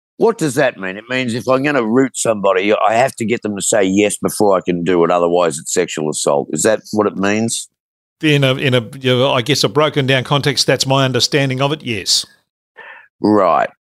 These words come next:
Speaker 1: Okay. Now, of all the problems Victoria's got, was affirmative consent the number one problem? I doubt it. And I, you know, I don't belittle, you know, people that are, you know,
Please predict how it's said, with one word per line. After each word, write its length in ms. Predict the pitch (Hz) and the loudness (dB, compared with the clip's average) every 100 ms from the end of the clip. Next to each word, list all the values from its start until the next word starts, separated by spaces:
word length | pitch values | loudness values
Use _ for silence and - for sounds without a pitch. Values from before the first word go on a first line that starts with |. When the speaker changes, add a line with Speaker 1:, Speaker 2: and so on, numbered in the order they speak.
| _ _ | _ _
Speaker 1:
Okay. 680 | 101 139 120 85 82 113 - _ | -2 0 0 0 2 0 -4 _
Now, 300 | 104 107 110 | -2 0 2
of 80 | 117 | 2
all 260 | 151 143 | 2 0
the 60 | - | 0
problems 460 | 127 113 107 95 95 | -2 0 -4 -6 -8
Victoria's 800 | 98 - 123 110 101 90 85 71 - | -10 -2 2 4 4 4 2 -4 -4
got, 400 | 113 90 71 - - _ _ _ _ _ _ _ _ _ | 0 0 0 -4 -14 _ _ _ _ _ _ _ _ _
was 180 | 107 101 | -4 -2
affirmative 760 | 101 - 120 113 104 95 82 | -2 0 2 2 0 -2 -2
consent 560 | 104 95 - 110 107 - | -4 -2 0 0 -2 -2
the 80 | 90 | -2
number 340 | 98 104 98 | 0 0 2
one 320 | 98 101 98 | 2 2 0
problem? 400 | 85 113 113 120 | 0 0 2 0
I 200 | 92 87 71 - - | 0 0 -4 -14 -4
doubt 340 | 92 76 73 | 0 0 0
it. 160 | 123 117 | -4 -2
And 140 | 104 | 0
I, 140 | 98 98 | 0 -2
you 140 | 98 | -4
know, 200 | 78 92 | -2 0
I 80 | 98 92 | 0 0
don't 260 | 98 90 - _ _ | 0 0 -4 _ _
belittle, 600 | 90 87 87 85 78 71 _ _ _ _ _ _ _ | -2 0 0 0 0 -2 _ _ _ _ _ _ _
you 100 | 87 | 0
know, 220 | 78 82 | 2 0
people 360 | 82 92 85 82 | 0 0 2 2
that 120 | 87 | 2
are, 240 | 80 80 76 _ | 2 0 -2 _
you 120 | - 76 | -4 -2
know, 180 | 82 | -2